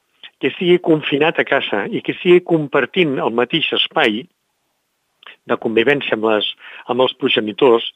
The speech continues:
i amb, i amb altres germans, necessiten moviment,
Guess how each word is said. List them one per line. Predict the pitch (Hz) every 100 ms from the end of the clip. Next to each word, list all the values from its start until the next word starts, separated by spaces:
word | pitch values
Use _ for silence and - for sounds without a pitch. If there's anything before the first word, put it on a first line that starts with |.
| _
i | 110
amb, | 101 117
i | 117
amb | 104
altres | 117 120 117
germans, | 131 131 151 185 - - - - -
necessiten | 135 151 151 - 123 - 247 247 117 92 92 _ _ _ - - -
moviment, | - 139 131 113 107 90